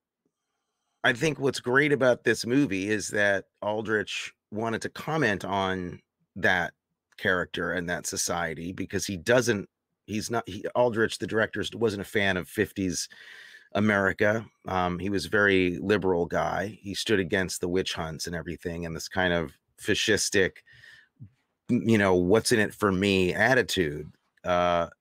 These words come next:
he saw all over this thing and said, "Well, let's make the movie, but let's, let's really expose this.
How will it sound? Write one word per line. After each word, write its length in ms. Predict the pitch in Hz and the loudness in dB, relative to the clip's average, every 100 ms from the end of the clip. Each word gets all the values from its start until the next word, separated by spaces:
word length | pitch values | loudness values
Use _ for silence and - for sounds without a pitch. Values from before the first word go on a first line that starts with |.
| _ _ | _ _
he 240 | - 131 | -6 -2
saw 320 | 123 - 143 131 | -2 0 0 2
all 340 | 117 107 101 | 2 4 4
over 320 | 120 156 104 | 4 2 0
this 280 | 78 78 - | -2 -4 -6
thing 420 | - 76 67 73 _ _ _ _ _ _ - | -6 -10 -12 -18 _ _ _ _ _ _ -4
and 220 | 107 101 | -2 0
said, 220 | - 110 | 2 2
"Well, 240 | 104 123 113 | 4 2 4
let's 300 | 127 143 139 | 2 0 -2
make 260 | 131 120 | -2 -2
the 80 | 113 | -2
movie, 300 | 123 156 123 | 0 0 0
but 280 | 90 107 - | 0 -2 0
let's, 500 | 117 117 - - - - | -2 -2 -6 -8 -10 -8
let's 300 | 110 139 - | -2 -2 -2
really 320 | 131 156 135 | -2 2 4
expose 760 | 107 - - - 147 151 113 - | 4 0 0 4 6 6 2 -2
this. 460 | 98 - - - | -4 -4 -6 -8